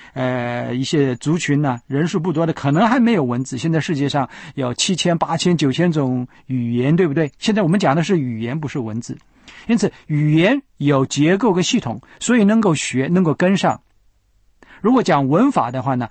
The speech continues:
是文字了。那我们在这里讲到，话是口讲的，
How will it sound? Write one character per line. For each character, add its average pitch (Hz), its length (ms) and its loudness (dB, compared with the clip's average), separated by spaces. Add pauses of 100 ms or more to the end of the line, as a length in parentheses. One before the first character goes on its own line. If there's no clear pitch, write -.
是 - 140 -4
文 120 340 -2
字 147 220 -4
了。 - 160 -8 (1040)
那 107 140 -14
我 123 120 -6
们 139 120 -2
在 151 140 2
这 143 100 0
里 139 100 2
讲 113 180 -4
到， 120 140 -4
话 208 380 0
是 - 180 -6
口 190 240 0
讲 143 280 2
的， 180 200 2